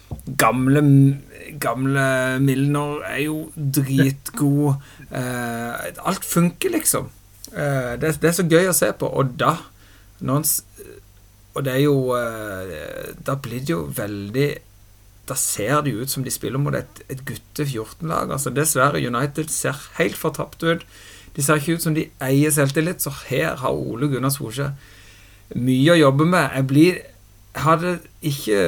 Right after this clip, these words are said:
jeg tror jo fortsatt Solskjær sitter,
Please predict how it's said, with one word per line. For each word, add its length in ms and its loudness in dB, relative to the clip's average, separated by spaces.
jeg 180 -2
tror 320 0
jo 80 -2
fortsatt 400 -2
Solskjær 480 0
sitter, 480 -4